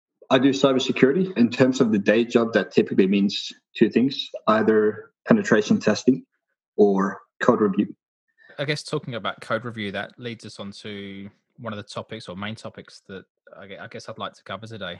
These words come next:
Speaker 2: and that's your journey, I guess, into security and then following on from that as a security researcher. So knowing that you've built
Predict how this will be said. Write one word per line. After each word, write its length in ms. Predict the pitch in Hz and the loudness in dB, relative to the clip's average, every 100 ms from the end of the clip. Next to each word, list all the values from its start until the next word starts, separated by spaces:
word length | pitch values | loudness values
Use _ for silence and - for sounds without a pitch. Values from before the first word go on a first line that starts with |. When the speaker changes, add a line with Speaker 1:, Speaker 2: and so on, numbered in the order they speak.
| - | -14
Speaker 2:
and 540 | 101 101 101 101 98 | -12 -10 -10 -10 -10
that's 480 | 107 104 - - - | -10 -10 -12 -20 -20
your 300 | 113 113 104 | -14 -12 -12
journey, 640 | 101 - 104 101 98 95 95 - | -14 -12 -10 -10 -12 -14 -16 -16
I 60 | |
guess, 200 | 95 98 | -12 -12
into 260 | - 104 107 | -12 -16 -16
security 640 | - - 110 104 - 101 | -20 -20 -18 -18 -18 -18
and 80 | 95 | -16
then 100 | 90 | -18
following 380 | - 110 98 98 | -16 -14 -12 -14
on 120 | 95 | -16
from 140 | - 101 | -16 -14
that 100 | 85 | -14
as 100 | 98 | -16
a 40 | |
security 460 | - - 113 98 95 | -20 -18 -18 -18 -16
researcher. 600 | 92 104 - - - - _ | -16 -16 -16 -16 -16 -20 _
So 280 | - 92 92 _ _ _ _ _ _ _ | -18 -16 -16 _ _ _ _ _ _ _
knowing 260 | 110 110 107 | -4 -4 -4
that 100 | 110 | -8
you've 300 | 104 98 95 _ | -10 -12 -14 _
built 240 | 104 98 | -10 -10